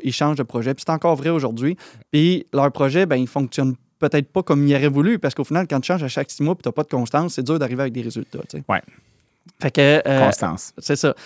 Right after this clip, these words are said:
Speaker 1: Fait qu'eux autres, euh, ils ont acheté un vieux duplex, puis c'était vraiment un vieux duplex.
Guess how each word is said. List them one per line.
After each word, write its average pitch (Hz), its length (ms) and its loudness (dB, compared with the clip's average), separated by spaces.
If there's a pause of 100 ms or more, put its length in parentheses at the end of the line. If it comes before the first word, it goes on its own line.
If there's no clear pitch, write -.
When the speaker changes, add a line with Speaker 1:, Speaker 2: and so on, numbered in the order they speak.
(140)
Speaker 1:
Fait 143 100 -2
qu'eux 147 220 2
autres, 214 220 2
euh, 139 100 4
ils 139 100 2
ont 135 80 4
acheté 214 300 0
un 143 140 2
vieux 123 260 0
duplex, 127 420 -4
puis - 140 -16
c'était 127 140 -4
vraiment 127 240 -2
un 127 220 -4
vieux 127 220 -4
duplex. 135 400 -4